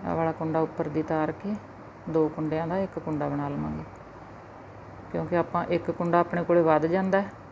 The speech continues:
ਦੋਵਾਂ ਦਾ ਇੱਕ ਕਰ ਦਾਂਗੇ ਤਾਂ ਆਪਣੇ ਕੋਲੇ ਦੋ ਕੁੰਡੇ ਰਹਿ ਜਾਣਗੇ। ਸਿੱਧੀ ਸਿਲਾਈ 'ਚ ਆਪਣੇ ਕੋਲੇ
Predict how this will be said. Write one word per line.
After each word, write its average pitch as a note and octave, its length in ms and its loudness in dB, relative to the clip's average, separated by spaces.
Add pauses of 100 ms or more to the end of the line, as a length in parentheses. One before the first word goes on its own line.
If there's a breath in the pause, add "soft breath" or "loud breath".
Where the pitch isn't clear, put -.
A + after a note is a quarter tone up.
(140)
ਦੋਵਾਂ F3 280 2
ਦਾ G3+ 140 4 (100)
ਇੱਕ E3 220 0
ਕਰ D#3+ 240 2
ਦਾਂਗੇ F3 320 2 (580)
ਤਾਂ F3+ 80 4
ਆਪਣੇ F3+ 200 2
ਕੋਲੇ F3 180 8
ਦੋ E3 220 8
ਕੁੰਡੇ D#3 320 2
ਰਹਿ D3 200 4
ਜਾਣਗੇ। D#3 340 -2 (3750)
ਸਿੱਧੀ F3 360 2
ਸਿਲਾਈ F#3 300 4
'ਚ E3+ 100 2
ਆਪਣੇ E3+ 260 0
ਕੋਲੇ E3 340 6